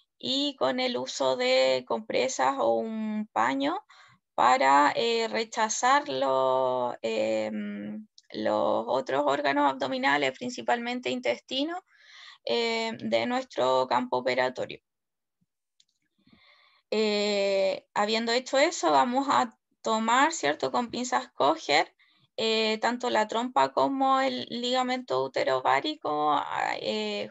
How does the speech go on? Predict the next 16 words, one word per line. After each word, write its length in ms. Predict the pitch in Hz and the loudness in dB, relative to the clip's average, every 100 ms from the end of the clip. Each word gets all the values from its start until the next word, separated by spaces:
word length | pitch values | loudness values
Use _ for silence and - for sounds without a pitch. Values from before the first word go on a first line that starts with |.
| - | -8
justo 640 | 254 - 269 277 277 269 | -10 -4 0 2 4 0
lateral 760 | - 247 247 254 247 254 285 - | 0 0 2 0 2 2 2 -2
a, 300 | - - 220 | -2 0 2
a 40 | |
los 160 | 233 233 | 2 -2
cuernos 360 | - 247 262 277 | -2 0 0 -2
uterinos, 580 | 269 277 269 269 339 339 | -4 -4 -4 -6 -8 -6
pa-, 200 | - 254 - | -4 -2 -4
esto 280 | 247 240 233 | -4 -4 -2
para, 440 | 233 226 226 247 _ - - _ | 0 2 0 -4 _ -20 -20 _
para 220 | - 214 220 | -2 0 2
manipular, 800 | 214 214 214 202 196 - - 285 - - | 0 0 -4 -8 -2 4 4 2 -2 -4
eh, 340 | 120 120 120 | -2 -2 0
adecuadamente 840 | 120 120 - - 247 254 269 294 285 | 2 0 0 0 2 0 -4 -2 -4
el 100 | 262 | -4
útero. 440 | 214 - - 427 | -6 -4 -4 -6